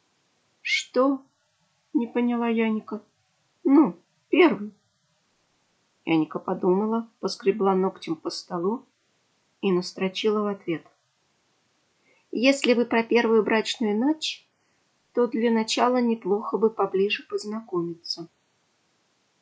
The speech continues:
Нет, я не про первую брачную ночь.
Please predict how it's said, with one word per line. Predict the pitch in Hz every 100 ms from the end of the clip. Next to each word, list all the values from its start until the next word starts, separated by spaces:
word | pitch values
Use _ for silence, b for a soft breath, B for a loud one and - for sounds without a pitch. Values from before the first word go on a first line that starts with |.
| _ _
Нет, | 175 180 190 196 180 - -
я | 190 208
не | 208
про | 208 202
первую | 196 175 185 202 220
брачную | 214 214 196 - 196 185
ночь. | 180 170 165 -